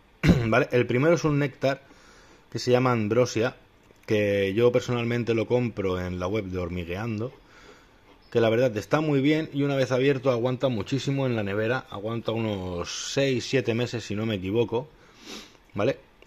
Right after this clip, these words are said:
Es totalmente natural, no le hace ningún daño a las hormigas y es aceptado por la mayoría de especies, ¿vale? Realmente creo que es incluso necesario, ¿vale? Yo,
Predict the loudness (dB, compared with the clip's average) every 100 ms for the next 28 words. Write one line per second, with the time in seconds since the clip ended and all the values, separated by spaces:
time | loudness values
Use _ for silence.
0 | _ 0 2 4 4 2 0 0 0 0
1 | 0 -2 -2 0 0 -2 -4 -4 -2 0
2 | -2 -4 -4 -2 -2 -2 -2 -2 -4 -4
3 | -4 -4 -4 -4 -4 -6 -14 -20 -20 -20
4 | _ _ _ -20 -8 -4 -2 0 2 0
5 | 0 -4 -6 -4 2 4 4 4 2 2
6 | 0 0 0 2 0 -2 -6 -6 -6 -8
7 | -16 -16 -20 -20 _ _ -20 _ _ _
8 | _ _ _ -8 0 0 2 2 0 0
9 | 0 0 0 -2 -2 0 -2 2 2 2
10 | 0 -4 -4 -4 -2 -2 -2 -6 -4 -2
11 | 0 2 2 0 -4